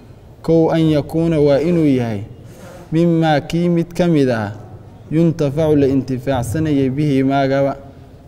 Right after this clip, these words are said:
مع بقاء عينه، عين تيسي الشيء لفتر كيسة باقي أهنشي سمعيسة لانتفاع صدو. وأن يكون وإنو يهي على أصل، أصل مد كد سغن،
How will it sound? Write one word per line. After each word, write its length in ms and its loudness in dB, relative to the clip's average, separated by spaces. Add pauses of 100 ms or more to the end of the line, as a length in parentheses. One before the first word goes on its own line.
(100)
مع 280 4
بقاء 560 2
عينه، 680 0 (560)
عين 320 0
تيسي 480 -2
الشيء 420 0
لفتر 420 0
كيسة 460 -2 (640)
باقي 320 0
أهنشي 460 0
سمعيسة 800 -2
لانتفاع 600 -4
صدو. 360 0 (800)
وأن 200 4
يكون 460 4
وإنو 420 4
يهي 300 2 (640)
على 240 4
أصل، 720 2
أصل 300 -2
مد 180 -2
كد 200 -2
سغن، 340 -2